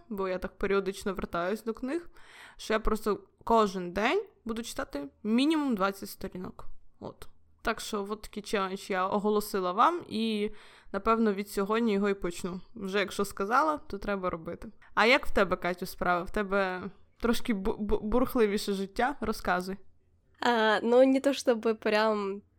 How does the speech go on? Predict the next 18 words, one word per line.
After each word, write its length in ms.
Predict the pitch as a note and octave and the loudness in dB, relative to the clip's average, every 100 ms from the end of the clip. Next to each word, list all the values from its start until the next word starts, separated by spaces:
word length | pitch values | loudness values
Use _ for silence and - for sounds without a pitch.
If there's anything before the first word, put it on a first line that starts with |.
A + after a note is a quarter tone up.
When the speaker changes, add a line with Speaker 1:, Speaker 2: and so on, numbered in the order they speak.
| - | -12
Speaker 2:
что-то 460 | - G#3+ A3 G#3+ | -4 -2 2 0
такое 460 | A3 F3+ - G#3 G#3 | 2 0 2 4 4
с-, 120 | G#3+ - | 0 -4
м, 160 | A3 - | -4 0
интересное 640 | A3+ G3+ G3 G#3 A3 F#3+ | 2 4 4 4 4 2
произошло. 600 | F#3 G3 G3 F#3+ - A#3+ D4+ | 2 0 0 -2 2 4 6
Нет, 300 | B3+ G3 - | 6 4 4
я 120 | A#3+ | 2
просто 340 | B3 A#3+ - G#3+ | 2 0 0 0
брала 440 | G#3+ G#3 G#3 G#3 | 2 4 4 4
выходные 540 | G#3+ G#3+ G3+ A3+ A3 | 2 -2 0 4 4
от 100 | F#3+ | 4
работы, 480 | G#3 F#3+ B3 F4+ B3 | 0 4 4 6 4
чтобы 720 | B3 - C4 A3+ A3+ G#3+ F#3+ - | 4 4 4 4 4 2 0 0
писать 300 | A3+ C4 A#3 | 2 4 4
экзамены. 520 | G#3+ A3+ G3 F3 F#3+ - _ | 4 4 2 2 -2 -6 _
<laughs> 140 | - F#4+ - - - - - | -4 -4 -6 -12 -14 -16 -4
А, 360 | G3 G3+ G3 | 0 0 0